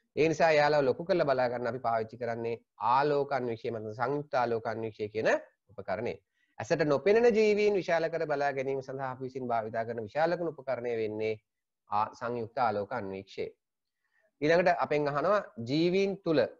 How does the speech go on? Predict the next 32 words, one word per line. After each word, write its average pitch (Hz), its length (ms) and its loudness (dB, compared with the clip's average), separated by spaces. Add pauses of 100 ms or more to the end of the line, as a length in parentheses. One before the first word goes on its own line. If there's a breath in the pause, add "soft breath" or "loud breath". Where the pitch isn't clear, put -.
(120)
ඔයාලා 135 280 4
ජීවීන් 139 440 0
ගැන 156 160 0
ඉගෙන 139 240 0
ගත්තා, 147 320 0
ජීවීන්ගේ 147 540 -2
ලක්ෂණ 170 400 -2
ගැන 156 140 0
ඉගෙන 120 180 0
ගත්තා. 98 340 -4 (880)
වර්ධනය, 123 500 2 (100)
පෝෂණය, 127 600 -4
සුවසනය, 127 540 -2 (920)
ආ, 110 300 -2
ඊට 110 200 -4
පස්සේ 120 260 -4
ප්‍රජනනය, 123 560 2 (840)
ආ, 107 400 -6
ඊට 120 200 -6
පස්සේ 127 220 -2
ඔය 120 120 2
විදිහට 139 400 0 (200)
අපි, 139 340 -2
ආ, 107 380 -2
ගොඩක් 131 360 0
ලක්ෂණ 151 280 -2
ඉගෙන 131 200 2
ගත්තා. 107 240 -2
ලක්ෂණ 120 240 -6
කීපයක් 143 320 -4
ඉගෙන 135 180 0
ගත්තා. 101 300 -4